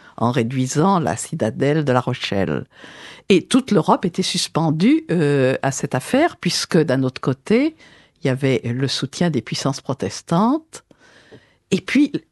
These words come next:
euh, donc l'Angleterre, et on sait que l'Angleterre n'est jamais arrivée à destination, et puis il y avait, euh, également l'Espagne qui, euh, apportait son soutien à la France, mais qui était aussi très discrète.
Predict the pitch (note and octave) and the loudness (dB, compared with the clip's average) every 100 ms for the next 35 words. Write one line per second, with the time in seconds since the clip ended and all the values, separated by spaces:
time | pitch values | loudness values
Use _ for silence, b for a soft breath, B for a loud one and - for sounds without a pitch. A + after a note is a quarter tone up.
0 | - A2+ - C3 B2+ C#3 C3+ C#3+ - D4 | -6 -6 -4 -4 -2 0 2 0 2 0
1 | F4+ - - _ _ - - - - - | 0 -4 -20 _ _ -16 -14 -10 -4 -4
2 | B2 - A#2+ G#2 - B2+ A#2 B2+ G#2+ C3 | -4 -6 -4 -4 0 0 0 0 0 2
3 | G#2 A2+ C#3 C3 D3 C#3+ D#2 - - - | 0 0 -4 0 0 2 -2 -4 -6 -4
4 | C#3+ C3+ - - C#4 E4+ _ B B B | 0 0 0 0 0 0 _ B B B
5 | B B B - A3+ - E4 F4 B3+ A#3+ | B B B -2 -2 0 0 2 2 2
6 | G3+ B3+ D#4+ - F3+ G3+ F3+ E3+ E3+ E3+ | 2 4 2 2 0 2 4 4 4 4
7 | E3 E3 - F3+ F#3+ G3 G3+ B3 C#4+ A#3 | 2 0 -2 -2 2 2 4 4 6 4
8 | A3 - - F#3 G3 A#3 C4+ C4+ - B | 2 -2 0 2 4 4 2 0 -4 B
9 | B _ - A3 A#3+ B3 E3+ D3 C3+ C3 | B _ 0 4 4 2 2 4 4 4
10 | B2 A2+ - - - - D#3 D3 - E3 | 2 2 0 -2 -2 -2 -2 -2 -4 -6
11 | - - F#3 E3+ A2+ - - G3+ B3 - | -6 -2 2 2 0 -2 0 2 0 0
12 | F#3+ G3+ - G#3+ A3+ G#3+ A#3+ - G#3+ G3+ | 0 0 0 0 0 -2 -4 -2 0 0
13 | - - - D#3 - - | -4 -4 -2 -2 -4 -16